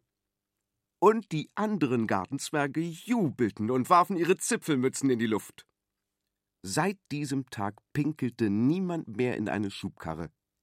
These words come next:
Niemand klaute mehr Schaufeln oder zeigte einem anderen einen Vogel, weil die Gartenzwergfrauen genau aufpassten, dass die Gartenzwergmänner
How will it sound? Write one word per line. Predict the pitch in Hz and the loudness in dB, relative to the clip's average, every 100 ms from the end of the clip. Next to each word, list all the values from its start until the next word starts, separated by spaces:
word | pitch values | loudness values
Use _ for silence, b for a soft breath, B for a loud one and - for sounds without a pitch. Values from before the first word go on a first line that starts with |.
| _ | _
Niemand | - 87 117 98 90 - | -6 0 2 2 -4 -2
klaute | 95 95 92 | 0 0 0
mehr | 90 78 | -2 -2
Schaufeln | - 139 160 139 131 | 2 2 2 -2 -2
oder | 101 92 | 0 -2
zeigte | - 113 110 - | -2 -2 0 0
einem | 90 98 - | 0 0 0
anderen | 110 117 104 101 | 0 0 -2 -2
einen | 95 92 | -2 -4
Vogel, | 90 - 101 80 82 78 B B B B B B _ | -4 0 0 2 -2 -4 B B B B B B _
weil | - 98 143 170 156 143 - | -2 2 4 2 0 -4 -10
die | 87 | -10
Gartenzwergfrauen | - 107 147 139 - 110 104 - 92 95 82 | 2 2 2 -2 -2 -2 -2 -4 -2 -2 -4
genau | 71 69 107 156 | -8 -4 0 0
aufpassten, | - 101 - 87 - - 85 | 0 -4 -6 -10 -10 -10 -12
dass | 73 64 - | -12 -16 -18
die | 58 | -18
Gartenzwergmänner | - 85 98 85 - 67 - 67 92 107 95 | -2 -2 -2 -8 -10 -10 -10 -6 -2 -2 -2